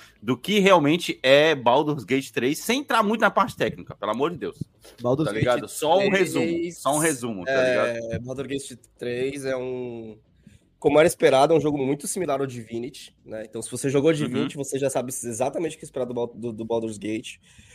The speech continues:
Speaker 2: Porém, eu
Speaker 1: Uhum.
Speaker 2: acho que ele é mais simplificado e, ao mesmo tempo que ele respeita demais as regras reais de R P G,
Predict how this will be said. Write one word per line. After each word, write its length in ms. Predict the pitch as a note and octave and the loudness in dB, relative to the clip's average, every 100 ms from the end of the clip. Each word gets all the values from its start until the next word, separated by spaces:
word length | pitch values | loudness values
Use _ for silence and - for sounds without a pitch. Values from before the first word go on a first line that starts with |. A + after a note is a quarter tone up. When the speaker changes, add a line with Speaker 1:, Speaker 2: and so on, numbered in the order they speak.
| _ | _
Speaker 2:
Porém, 300 | - C3+ C3+ | 2 4 6
eu 80 | E3 | 6
Speaker 1:
Uhum. 60 | D3 | 6
Speaker 2:
acho 340 | C#3 D#3+ - | 2 0 -4
que 100 | - - | -14 -6
ele 140 | C#3+ | 2
é 60 | D3 | 2
mais 280 | C3+ C#3 C#3+ | 2 0 -2
simplificado 1040 | - D3+ E3 D#3+ D#3 - A#2 B2+ F3 - _ - _ - | -2 -4 -6 -6 -8 -6 -2 -2 -2 -6 _ -20 _ -4
e, 680 | C3 C3 C3 B2+ B2+ B2 - - - - - | -2 0 0 0 -2 -4 -10 -18 -18 -18 -2
ao 100 | C3+ | 4
mesmo 220 | D#3+ D#3+ | 4 2
tempo 240 | E3+ E3 | -2 -2
que 80 | F3 | 0
ele 80 | D#3+ | 2
respeita 380 | D#3+ D#3+ D#3+ E3 | 2 2 -4 -2
demais 320 | D#3+ C#3+ D3+ | -2 0 0
as 120 | D3+ | 0
regras 300 | C#3 C#3+ D3 | -2 -2 -2
reais 320 | D3 C#3+ C#3+ | 0 2 2
de 60 | C#3 | 0
R 100 | C#3 | -2
P 160 | D3 | -4
G, 200 | C3 G2+ | -6 -8